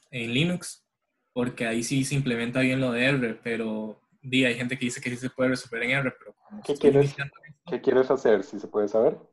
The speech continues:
Speaker 1: Ah, quiero que se generen con R, eh, se administren desde ahí las bases de datos para generar los gráficos y tablas y luego sacarlos en un,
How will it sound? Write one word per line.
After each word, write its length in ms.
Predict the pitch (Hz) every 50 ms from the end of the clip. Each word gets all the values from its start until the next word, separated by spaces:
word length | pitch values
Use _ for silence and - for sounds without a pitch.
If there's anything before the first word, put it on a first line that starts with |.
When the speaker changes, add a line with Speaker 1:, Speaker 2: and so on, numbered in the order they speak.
| _ _ _ _ _ _ _ _ _ -
Speaker 1:
Ah, 400 | 135 131 127 123 120 120 131 139 _ _
quiero 680 | - 139 135 151 160 165 156 147 139 127 120 113 113 -
que 100 | - 117
se 140 | - -
generen 720 | 131 135 120 120 120 120 131 143 147 143 135 120 110 - _ _ _
con 360 | _ 117 110 113 110 113 120
R, 380 | 143 175 202 202 220 226 220 220 _ -
eh, 420 | 220 - - 214 214 107 - _ _ _ _ _ _ _
se 140 | _ - 120 113
administren 460 | 113 117 117 117 - - - 143 139
desde 200 | 139 131 117 117
ahí 160 | 110 113 120
las 240 | 127 131 127 123 117
bases 300 | 123 127 127 - 135 120
de 80 | 113
datos 560 | 113 123 156 - - 170 175 170 - - _ _ _ _ _ _ _ _ _ _ _ _
para 220 | _ 123 117 117 117
generar 460 | - - 113 107 104 101 104 104 110
los 960 | 113 117 127 127 120 113 107 107 113 - - - - - - - _ _ _ _
gráficos 560 | - 120 127 135 139 - 147 143 - 127 - -
y 60 | -
tablas 520 | - 139 151 147 131 113 110 110 - _ _
y 100 | 120 113
luego 600 | 113 113 113 113 113 123 123 120 113 - _ _ _ _ _ _ _ _ _ _
sacarlos 960 | - - - 113 - - 120 113 110 113 120 123 120 120 117 117 117 - -
en 260 | 123 110 107 107 107
un, 600 | 104 107 110 110 110 107 101 98 98 127 - _